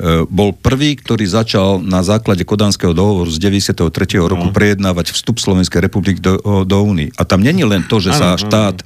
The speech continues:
Speaker 1: zbaví štátnych podnikov, ale tam bol aj tento konsolidačný balíček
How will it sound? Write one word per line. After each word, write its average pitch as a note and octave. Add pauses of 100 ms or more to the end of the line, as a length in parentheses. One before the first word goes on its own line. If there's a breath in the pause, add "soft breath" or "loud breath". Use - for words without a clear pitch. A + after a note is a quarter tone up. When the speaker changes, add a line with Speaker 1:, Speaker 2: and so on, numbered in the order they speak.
(280 loud breath)
Speaker 1:
zbaví G#2
štátnych F#2+
podnikov, F2+ (420 loud breath)
ale G2+
tam A2+
bol A2
aj G2+
tento A2
konsolidačný A2
balíček G2+